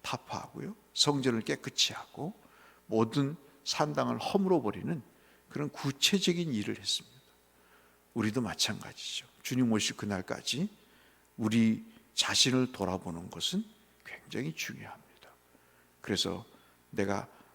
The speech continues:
하나님과 동행하지 못했던 것이 있으면 하나하나 제거하는 것이 가장 중요하죠.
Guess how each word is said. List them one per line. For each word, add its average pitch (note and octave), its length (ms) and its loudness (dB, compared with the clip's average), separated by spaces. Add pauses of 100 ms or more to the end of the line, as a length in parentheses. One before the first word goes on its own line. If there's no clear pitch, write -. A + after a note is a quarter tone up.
(120)
하나님과 - 1300 0 (400)
동행하지 A#2+ 560 2
못했던 G2+ 580 -2
것이 G#2 220 -4
있으면 A2+ 480 0 (520)
하나하나 C#3+ 560 -4
제거하는 G2 560 -4
것이 - 340 -6 (480)
가장 A#2+ 380 -6
중요하죠. - 580 -10